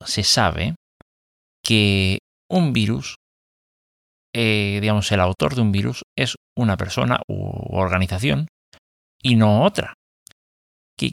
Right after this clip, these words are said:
qué, cómo, cómo, digamos, en, en la escena de la ciber-, de, de la, en la escena de la ciberseguridad,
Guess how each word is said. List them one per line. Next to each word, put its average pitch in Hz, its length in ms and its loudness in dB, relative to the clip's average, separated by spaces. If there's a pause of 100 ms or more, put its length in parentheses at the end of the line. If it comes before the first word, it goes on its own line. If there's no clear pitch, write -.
qué, 139 200 -2 (140)
cómo, 165 280 4 (180)
cómo, 151 400 0
digamos, 123 380 2
en, 107 320 2 (120)
en 104 220 0
la 95 540 2
escena 143 360 2
de 135 100 2
la 117 60 2
ciber-, 110 360 0
de, 110 160 2
de 107 160 0
la, 98 220 2 (100)
en 95 160 0
la 90 100 0
escena 120 380 0
de 90 80 0
la 87 100 -2
ciberseguridad, 90 680 -2